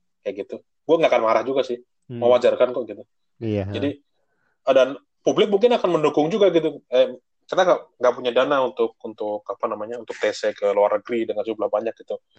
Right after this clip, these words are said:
Speaker 1: Karena ya lo nggak, nggak cuman ngeboyong pelatih juga, tapi ngeboyong staff, ngeboyong, eh, hitman lah, ada inilah, ada itulah gitu. Dan lo butuh sewa lapangan lah,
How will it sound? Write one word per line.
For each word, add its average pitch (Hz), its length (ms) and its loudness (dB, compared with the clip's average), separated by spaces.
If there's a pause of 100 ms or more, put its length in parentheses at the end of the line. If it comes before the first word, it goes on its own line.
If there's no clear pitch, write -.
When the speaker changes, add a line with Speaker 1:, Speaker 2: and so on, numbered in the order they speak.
(320)
Speaker 1:
Karena 143 240 2 (640)
ya 123 160 6
lo 170 160 2
nggak, 127 320 0
nggak 127 160 2
cuman 131 280 -2
ngeboyong 127 520 2
pelatih 123 280 2
juga, 160 200 2
tapi 156 160 0
ngeboyong 123 320 0
staff, 123 560 -2
ngeboyong, 110 480 -4 (640)
eh, 107 340 -4 (220)
hitman 127 440 -2
lah, 127 320 0
ada 110 140 0 (140)
inilah, 127 320 -2
ada 107 320 -10
itulah 127 400 -2
gitu. 104 200 -14 (1080)
Dan 123 320 0 (420)
lo 165 160 2
butuh 139 400 -2 (1300)
sewa 127 260 4
lapangan 160 560 2
lah, 165 380 0